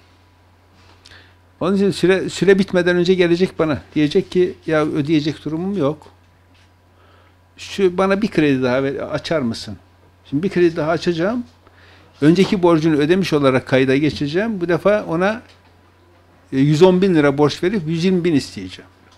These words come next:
Ya da daha fazla isteyeceğim. Şimdi bir müddet sonra, bir müddet sonra Yahya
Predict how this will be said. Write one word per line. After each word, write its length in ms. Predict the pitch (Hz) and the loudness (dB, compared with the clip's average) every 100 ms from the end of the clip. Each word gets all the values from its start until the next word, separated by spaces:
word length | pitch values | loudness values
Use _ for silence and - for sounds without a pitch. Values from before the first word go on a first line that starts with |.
| _ | _
Ya 120 | 127 123 | -6 -4
da 120 | 147 | 0
daha 160 | 139 | 0
fazla 340 | 131 110 98 101 | -2 -8 -10 -14
isteyeceğim. 500 | - - - - - - - _ _ _ - - - - - - | -16 -18 -20 -20 -20 -20 -20 _ _ _ -20 -20 -20 -20 -20 -8
Şimdi 340 | 208 226 165 | -2 0 2
bir 80 | 254 | 2
müddet 360 | 247 170 160 | 2 2 0
sonra, 500 | - 226 202 143 220 - - - - _ _ _ - - - - - - - _ - _ - | 0 -2 2 2 2 -6 -20 -20 -20 _ _ _ -20 -20 -20 -20 -20 -20 -20 _ -20 _ -2
bir 120 | 190 | 2
müddet 340 | 247 202 170 170 | 2 2 2 2
sonra 300 | 214 214 151 | -2 -2 0
Yahya 560 | 143 190 143 120 180 | 2 0 0 -2 -4